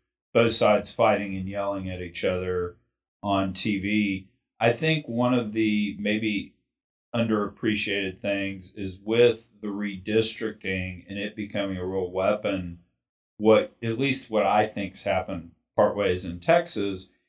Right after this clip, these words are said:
is you've created heavily Democratic districts, right? Because at the end of the day, you don't want, if you're the ruling party, you don't want everything fifty fifty.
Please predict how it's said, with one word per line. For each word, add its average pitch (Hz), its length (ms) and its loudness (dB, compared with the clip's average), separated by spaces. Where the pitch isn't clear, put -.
is 107 500 2
you've 110 140 -4
created 107 1000 0
heavily 143 440 6
Democratic 98 760 0
districts, - 760 -8
right? 98 440 4
Because 101 540 0
at 107 160 -6
the 107 120 -4
end 104 120 -4
of 95 60 -8
the 92 60 -10
day, 98 200 2
you 104 100 -4
don't 110 220 -2
want, 107 260 -2
if 113 180 -4
you're 147 220 6
the 113 160 4
ruling 110 600 -2
party, 101 380 2
you 104 160 -2
don't 113 160 0
want 104 180 -4
everything 95 400 -8
fifty 98 400 -8
fifty. 92 580 -6